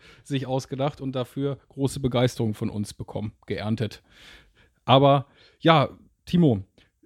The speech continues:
bist du, bist du denn sicher, dass es wirklich verdient war, der Hagener Sieg? Denn es gab da ja so eine Art Phantomtor gegen Erzen. Da gab es doch große Diskussionen.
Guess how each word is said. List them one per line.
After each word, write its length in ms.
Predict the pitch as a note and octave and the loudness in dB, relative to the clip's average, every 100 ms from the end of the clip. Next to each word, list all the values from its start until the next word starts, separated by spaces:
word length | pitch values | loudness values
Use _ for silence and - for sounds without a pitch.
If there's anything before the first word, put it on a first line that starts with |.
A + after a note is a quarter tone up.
| _ | _
bist 340 | B2+ B2+ D3+ - | -8 -4 -2 -2
du, 80 | |
bist 400 | D#3 C#3 C#3 F#3+ | -4 -4 0 0
du 40 | A3+ | 2
denn 160 | G#3 | 2
sicher, 200 | E3+ F#3+ | 2 0
dass 160 | G3 F3+ | 0 0
es 120 | E3 | -2
wirklich 240 | E3+ G#3 F3+ | -2 -4 -2
verdient 340 | F3+ E3+ D3+ | -2 -2 -2
war, 100 | A#2+ | -2
der 140 | A2 | -2
Hagener 380 | A2 G#2 G#2+ G#2+ | 0 0 -2 -4
Sieg? 260 | A2 B2 - | -2 -4 -2
Denn 140 | C#3 | -2
es 160 | C#3+ - | -2 0
gab 180 | C#3+ - | 0 2
da 100 | F3 | 2
ja 140 | E3+ | 2
so 80 | D#3+ | 0
eine 140 | D#3+ | -2
Art 160 | D3 - | -2 -4
Phantomtor 760 | F3 D#3+ A3 A3+ - A2+ G2+ | -4 -4 -2 -2 -2 -2 -2
gegen 220 | G#2 B2 | -2 -2
Erzen. 480 | C#3 F3+ F#3 - A2+ | 0 -2 -2 -2 -2
Da 160 | A2 A2+ | 0 0
gab 200 | C3 D3 | -2 -2
es 140 | D#3+ | -2
doch 220 | - D3+ | 0 0
große 260 | - E3+ E3+ | 2 2 2
Diskussionen. 680 | E3 - E3 D3+ E3 A#2 G2+ | -2 -2 0 2 4 2 -2